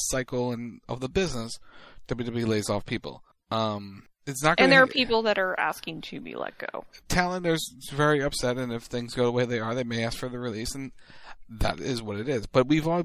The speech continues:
Speaker 1: we've been talking about the cycle, and W W E's been talking about the cycle of developmental. People will, be,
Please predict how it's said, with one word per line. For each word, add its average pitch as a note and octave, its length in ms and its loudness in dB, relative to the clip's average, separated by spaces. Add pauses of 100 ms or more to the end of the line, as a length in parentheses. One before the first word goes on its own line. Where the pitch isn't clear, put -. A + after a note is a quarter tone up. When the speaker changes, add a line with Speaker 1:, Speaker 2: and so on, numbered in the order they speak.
(120)
Speaker 1:
we've D#3 100 -2
been C#3 100 -6
talking F3 300 -4
about D3+ 200 -2
the - 80 -10
cycle, - 440 -8 (300)
and A#2+ 100 -10
W C#3 180 0
W C#3+ 60 0
E's C#3+ 80 -6
been C3 140 -6
talking D3+ 280 0
about A#2 140 0
the G#2+ 60 -10
cycle G#2+ 400 -6
of - 160 -16 (540)
developmental. A2 640 0
People A2 320 -8
will, A#2 80 -14
be, A2 200 -6